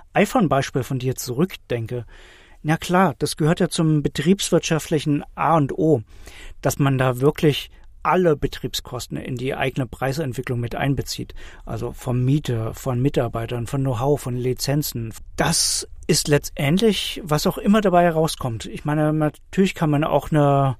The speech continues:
Villa haben und, ähm, jedem Mitarbeiter einen <laughs> sechsstelligen Betrag zahlen. Natürlich ist, kommt dann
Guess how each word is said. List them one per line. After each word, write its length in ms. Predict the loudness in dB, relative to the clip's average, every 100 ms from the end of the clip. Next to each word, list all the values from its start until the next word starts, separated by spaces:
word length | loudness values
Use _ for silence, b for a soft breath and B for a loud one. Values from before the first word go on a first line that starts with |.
| B
Villa 380 | 0 4 4 2
haben 280 | 0 -2 -2
und, 480 | 0 0 -2 -4 -2
ähm, 320 | 0 0 0
jedem 300 | 2 2 4
Mitarbeiter 920 | 4 4 4 2 2 0 2 -2 -4
einen 300 | -4 -2 -2
<laughs> 280 | -4 -8 -6
sechsstelligen 680 | -6 -6 -4 -2 -2 -2
Betrag 460 | -4 -2 0 0 -4 B B
zahlen. 420 | -6 0 0 0 -4
Natürlich 360 | -4 4 6
ist, 180 | 6 0
kommt 220 | -2 2
dann 320 | 4 4 2